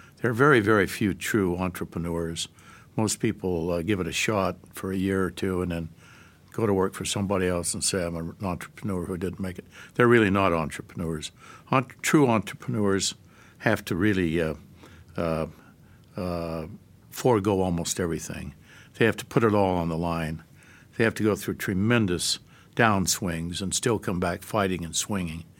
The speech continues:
They have to know what it means to come out of the valleys of death and still be successful and keep, uh, keep a positive attitude and always make your team around you feel like you're succeeding, even though you know way down deep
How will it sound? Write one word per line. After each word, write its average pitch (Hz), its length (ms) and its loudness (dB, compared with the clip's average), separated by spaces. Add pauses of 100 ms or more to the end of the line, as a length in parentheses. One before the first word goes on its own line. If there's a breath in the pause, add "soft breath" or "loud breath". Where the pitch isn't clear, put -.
(320 loud breath)
They 120 100 2
have 107 120 0
to 110 80 0
know 104 160 4
what 101 160 2
it 98 80 -2
means 95 280 0
to - 60 -2
come 101 180 -4
out 95 140 0
of 87 80 -2
the 87 80 -4
valleys 90 440 -2
of 87 120 -10
death 95 400 -6 (580 loud breath)
and 110 160 0
still 113 260 0
be 98 140 0
successful 104 800 0
and 82 200 -4 (320 loud breath)
keep, - 360 0
uh, 92 280 -2 (320 loud breath)
keep 95 160 2
a 123 60 -4
positive 110 500 -2
attitude 104 500 -2
and 101 140 -10 (480 loud breath)
always 131 360 8
make 113 240 2
your 104 80 0
team 92 280 2
around 92 260 2
you 85 100 -4
feel 101 200 -2
like 90 240 -4
you're 98 100 -6
succeeding, 101 640 -4 (360 loud breath)
even 113 200 4
though 104 100 4
you 95 160 2
know 92 140 0
way 95 220 2
down 90 260 0
deep 92 300 -2